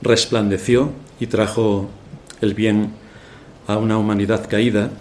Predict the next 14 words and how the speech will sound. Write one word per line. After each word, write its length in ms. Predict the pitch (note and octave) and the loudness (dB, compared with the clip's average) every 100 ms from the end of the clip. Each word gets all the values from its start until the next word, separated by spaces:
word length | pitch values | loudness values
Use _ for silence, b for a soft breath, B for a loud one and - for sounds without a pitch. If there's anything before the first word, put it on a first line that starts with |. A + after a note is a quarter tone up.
| - - | -18 0
pero 160 | A2+ A2+ | 2 4
también 260 | G#2+ B2 | 4 6
a 80 | A#2+ | 6
la 120 | A2+ | 6
vez 300 | A2+ B2 A#2+ | 8 6 4
vemos 280 | A#2+ A2+ A2+ | 0 0 0
cómo 180 | A2+ G#2+ | 0 2
el 100 | G2+ | 2
mal 320 | A2+ A#2 A2+ | 2 2 2
siguió 300 | A#2 G2+ A2 | -2 0 0
atacando 400 | A2+ G#2+ A2+ A2+ | 0 0 0 0
continuamente 720 | G#2 G2+ G#2 D3+ A2+ A#2+ A#2+ | 0 -2 4 4 6 2 0
la 80 | G#2+ | -2
doctrina, 580 | F#2+ - - A2 F2+ | -4 -8 -6 -4 -4